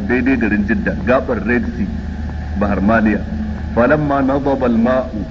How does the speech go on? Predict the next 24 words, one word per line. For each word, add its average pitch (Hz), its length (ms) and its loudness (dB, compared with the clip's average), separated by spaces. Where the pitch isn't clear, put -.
lokacin 139 440 2
da 117 140 2
ruwa 127 220 4
ya 127 80 2
dan 131 280 0
janye 117 440 4
ko 127 100 0
yi 127 260 2
ƙasa - 280 -4
ya 113 100 2
tsotse, 131 380 0
baqiyat 139 560 0
ala 117 160 2
shatti, 120 420 -2
sai 120 80 2
waɗannan 123 400 2
gumaka 120 340 0
suka 117 180 -2
zanto 110 280 0
ga 107 160 2
su - 80 0
a 117 100 0
gabar 117 420 0
teku, - 300 -2